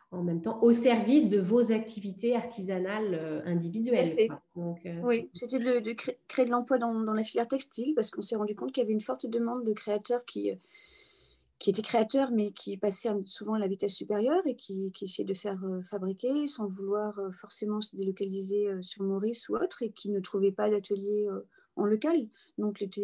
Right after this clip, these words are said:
Speaker 2: le but, c'était de, à côté de, de l'association, de créer des partenariats avec des chantiers d'insertion et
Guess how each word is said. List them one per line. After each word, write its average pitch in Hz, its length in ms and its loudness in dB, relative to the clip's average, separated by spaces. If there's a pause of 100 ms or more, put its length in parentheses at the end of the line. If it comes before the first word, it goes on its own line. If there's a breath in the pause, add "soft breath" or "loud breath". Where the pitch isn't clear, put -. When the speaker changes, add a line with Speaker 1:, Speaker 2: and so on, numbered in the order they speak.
Speaker 2:
le 190 80 0
but, 214 200 -4
c'était 214 300 -4
de, 190 400 -4 (480 soft breath)
à 190 80 -6
côté 196 360 -6
de, 190 220 0 (760)
de 196 100 -4
l'association, 196 580 -2
de 254 80 0
créer 220 200 -4
des 196 100 0
partenariats 196 560 -4
avec 202 220 -4
des 196 120 -6
chantiers 185 300 -12
d'insertion 220 760 -6
et 185 320 -6